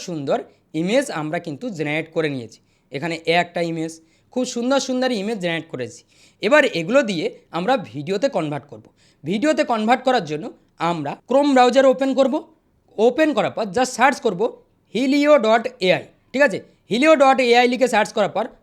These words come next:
আমাদের সামনে এই যে ওয়েবসাইটটা দেখতে পাচ্ছি, এখান থেকে আমরা ইমেজ থেকে ভিডিওতে কনভার্ট করতে পারি খুব সহজে। হিলিও ডট এআই এর উপরে ক্লিক করছি। এখানে ক্লিক করার পর আমাদের সামনে এরকম ইন্টারফেস শো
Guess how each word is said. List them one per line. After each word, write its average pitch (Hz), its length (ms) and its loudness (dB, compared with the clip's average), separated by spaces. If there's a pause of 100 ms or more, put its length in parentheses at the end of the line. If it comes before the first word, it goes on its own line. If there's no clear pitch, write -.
আমাদের 240 260 -2
সামনে 269 200 0 (220)
এই 220 80 0
যে 262 100 2
ওয়েবসাইটটা 233 460 0
দেখতে 214 240 -4
পাচ্ছি, - 220 -6 (500)
এখান 302 200 4 (140)
থেকে - 180 -10 (420)
আমরা 214 200 2 (240)
ইমেজ 254 280 -2
থেকে 247 140 0 (120)
ভিডিওতে 208 380 -2
কনভার্ট 220 340 -2
করতে 254 240 0
পারি 254 140 -2 (260)
খুব 262 120 2 (120)
সহজে। 247 260 2 (300)
হিলিও 262 340 6
ডট 262 160 4 (180)
এআই 214 220 4
এর 233 100 4
উপরে 233 240 -2
ক্লিক 220 240 -6
করছি। 226 220 -4 (380)
এখানে 269 260 2
ক্লিক 220 220 -2
করার 165 200 0
পর 233 100 2 (340)
আমাদের 254 300 2
সামনে 196 220 -2 (160)
এরকম 214 240 0 (160)
ইন্টারফেস 196 400 -2
শো 262 80 0